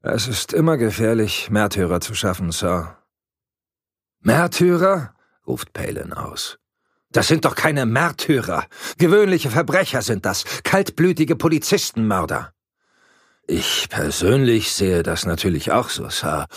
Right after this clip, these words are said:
Aber die herrschende Meinung unter den Iren lautet anders.“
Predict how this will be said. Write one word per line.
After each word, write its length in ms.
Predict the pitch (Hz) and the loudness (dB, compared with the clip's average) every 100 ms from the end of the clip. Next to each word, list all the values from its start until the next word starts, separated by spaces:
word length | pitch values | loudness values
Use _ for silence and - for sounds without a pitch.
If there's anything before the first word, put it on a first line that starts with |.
| - - - | -14 -14 -8
Aber 400 | - 135 135 139 | -4 0 2 2
die 180 | 127 120 | 2 2
herrschende 400 | 127 160 165 147 | 2 2 2 2
Meinung 300 | 131 147 160 | 2 0 0
unter 240 | 143 139 | 0 0
den 140 | 127 123 | 0 2
Iren 340 | 107 151 165 | 2 2 2
lautet 380 | 139 139 120 123 | 2 0 -4 -4
anders.“ 580 | 120 135 78 - - | -4 -2 -4 -6 -10